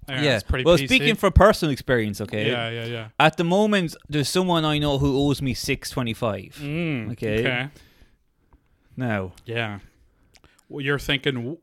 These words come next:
Speaker 1: w-,
Speaker 2: Yeah, I'm thinking
Speaker 1: you're trying
Speaker 2: my
Speaker 1: to think up a, a payment plan.
Speaker 2: I think
Speaker 1: What
Speaker 2: of, like, yeah.
Speaker 1: that's conducive
Speaker 2: Now,
Speaker 1: to
Speaker 2: obviously,
Speaker 1: the
Speaker 2: full
Speaker 1: six twenty-five.
Speaker 2: sex isn't
Speaker 1: No.
Speaker 2: worth,
Speaker 1: No,
Speaker 2: okay?
Speaker 1: no, no,
Speaker 2: What
Speaker 1: no.
Speaker 2: could I get for six twenty-five?
Speaker 1: You could sniff her feet while
Speaker 2: Yeah.
Speaker 1: you wank.
Speaker 2: Oh, that's, I think that's a bit much now.
Speaker 1: Okay,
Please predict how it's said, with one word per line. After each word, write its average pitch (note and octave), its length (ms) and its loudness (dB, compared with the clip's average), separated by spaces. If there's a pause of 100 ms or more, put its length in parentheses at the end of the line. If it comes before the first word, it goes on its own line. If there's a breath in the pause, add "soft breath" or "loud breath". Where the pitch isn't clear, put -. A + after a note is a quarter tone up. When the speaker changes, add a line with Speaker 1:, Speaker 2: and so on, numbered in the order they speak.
Speaker 1:
w-, C3 260 -10
Speaker 2:
Yeah, B2 200 4
I'm A#2 100 0
thinking D#3+ 240 0
Speaker 1:
you're F3 80 4
trying G#3 180 6
Speaker 2:
my - 60 4
Speaker 1:
to - 60 0
think G3 180 0
up F#3+ 140 0
a, D3+ 260 0
a C3+ 80 -6
payment F#3 540 0
plan. E3+ 280 4
Speaker 2:
I C#3 80 8
think F3+ 180 6
Speaker 1:
What F#3+ 60 10
Speaker 2:
of, F3+ 60 0
like, D#3+ 260 6
yeah. D3+ 360 4
Speaker 1:
that's E3 280 -4
conducive E3+ 840 -2
Speaker 2:
Now, F3+ 160 8
Speaker 1:
to G#3+ 60 12
Speaker 2:
obviously, D#3 400 4
Speaker 1:
the C#3 60 -4
Speaker 2:
full G#3 280 10
Speaker 1:
six - 120 0
twenty-five. C3+ 360 6
Speaker 2:
sex - 100 -6
isn't C#3+ 300 2
Speaker 1:
No. C3 40 2
Speaker 2:
worth, B2+ 360 4
Speaker 1:
No, A2 60 -4
Speaker 2:
okay? A#2+ 260 2
Speaker 1:
no, G#2 100 -4
no, G2 120 -14 (120)
Speaker 2:
What F#3 200 10
Speaker 1:
no. - 40 -14
Speaker 2:
could B3 100 6
I A3 60 8
get F#3 300 4
for E3+ 140 -2
six - 280 -6
twenty-five? C#3 420 0
Speaker 1:
You A2 80 0
could G#2+ 80 -2
sniff G#3+ 200 -2
her F3 100 0
feet - 420 -6 (1400)
while D#3 340 4
Speaker 2:
Yeah. D3 80 -4
Speaker 1:
you C#3 120 0
wank. B2+ 480 -4 (540)
Speaker 2:
Oh, C3+ 260 8
that's, C#3 500 0
I B2+ 80 -6
think D#3 140 0
that's C#3 180 2
a C3+ 40 -4
bit A#2+ 140 -2
much G#2+ 300 -2
now. G2+ 240 -4
Speaker 1:
Okay, F3+ 340 0